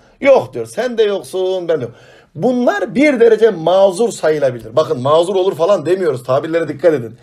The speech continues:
Öbürüne göre bir derece daha mazur sayılabilir, özürlü sayılabilir. Bu da onun gibi. Peygamber Efendimiz, her tarafa tatbik edebilirsiniz bunu. Mesela etrafımızdaki insanlarda da.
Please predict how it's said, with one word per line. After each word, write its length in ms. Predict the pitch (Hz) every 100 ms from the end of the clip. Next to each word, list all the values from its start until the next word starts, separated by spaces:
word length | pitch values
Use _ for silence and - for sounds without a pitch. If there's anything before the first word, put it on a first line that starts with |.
| _ - - - -
Öbürüne 500 | 208 208 262 254 294
göre 380 | 294 302 349 -
bir 340 | 170 254 311 254
derece 360 | 247 247 269
daha 200 | 214 226
mazur 380 | 220 190 175 151
sayılabilir, 680 | 127 131 123 113 113 - _ -
özürlü 360 | 165 175 170
sayılabilir. 460 | 131 135 127 110 - _ - - _
Bu 100 | 247
da 60 | 247
onun 260 | 254 247 185
gibi. 240 | 127 85 _ - - -
Peygamber 400 | 214 214 214 208
Efendimiz, 240 | 175 277
her 100 | 339
tarafa 240 | 247 240
tatbik 280 | 240 233 240
edebilirsiniz 560 | 240 233 226 196 196 139
bunu. 200 | 120 - _ _ _
Mesela 340 | 214 196 202 214
etrafımızdaki 680 | 208 202 202 196 202 202
insanlarda 540 | 214 175 175 175 165
da. 120 | 131